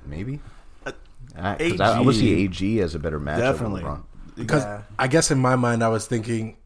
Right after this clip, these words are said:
Speaker 3: J I is the better defender,
Speaker 1: Absolutely.
Speaker 3: right? He
Speaker 2: Not
Speaker 3: has a
Speaker 2: against that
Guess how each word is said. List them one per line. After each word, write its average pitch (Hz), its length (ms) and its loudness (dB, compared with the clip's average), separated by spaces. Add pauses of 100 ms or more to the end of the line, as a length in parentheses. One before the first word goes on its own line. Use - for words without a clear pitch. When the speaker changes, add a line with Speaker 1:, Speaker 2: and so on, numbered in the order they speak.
(380)
Speaker 3:
J 127 240 2
I 127 160 4
is 113 160 0
the 113 80 0
better 110 300 0
defender, 104 680 -4 (100)
Speaker 1:
Absolutely. 113 360 0
Speaker 3:
right? 73 100 -8 (880)
He 110 60 -8 (100)
Speaker 2:
Not 131 160 6
Speaker 3:
has 131 100 6
a 123 40 2
Speaker 2:
against 117 240 2
that 107 240 0